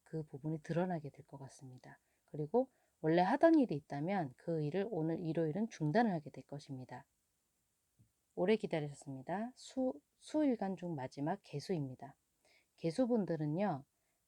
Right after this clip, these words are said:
여자분들은 남편이나 또 자식이 사생활을 희생을 하고 회사 일로 뭔가 이제 집 밖에 나가게 될 수 있는 하루가 될 수 있을 것 같고요. 그리고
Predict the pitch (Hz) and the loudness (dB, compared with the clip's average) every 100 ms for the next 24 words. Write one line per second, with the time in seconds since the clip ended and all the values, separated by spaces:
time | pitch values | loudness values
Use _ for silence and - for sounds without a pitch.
0 | _ _ - 262 262 254 233 208 202 170 | _ _ 0 4 6 6 4 2 0 2
1 | 147 180 277 277 180 139 135 139 139 143 | 0 0 2 2 2 0 -4 -4 -4 -6
2 | - _ _ _ _ _ - 175 170 165 | -14 _ _ _ _ _ -2 2 2 2
3 | 151 - - _ _ - 147 151 285 - | 0 -2 -10 _ _ -6 -4 0 0 -2
4 | - - _ _ _ - 233 294 302 277 | -8 -14 _ _ _ -6 -2 4 6 8
5 | 240 233 226 320 302 339 277 185 156 160 | 6 6 2 0 0 2 4 2 -2 -4
6 | 190 294 330 294 208 180 147 131 139 135 | -2 0 2 4 2 0 -2 -8 -6 -6
7 | - 143 - 147 151 - 147 139 160 170 | -8 -12 -10 -8 -8 -6 -6 -2 -2 -2
8 | 151 139 123 - 135 156 214 - 220 220 | -4 -8 -12 -16 -10 -6 -6 -4 -4 -4
9 | - 131 131 131 - 139 - 165 160 - | -8 -10 -12 -16 -16 -20 -18 -16 -18 -20
10 | _ _ _ _ _ - _ _ 156 156 | _ _ _ _ _ -20 _ _ -2 4
11 | 220 269 | 4 4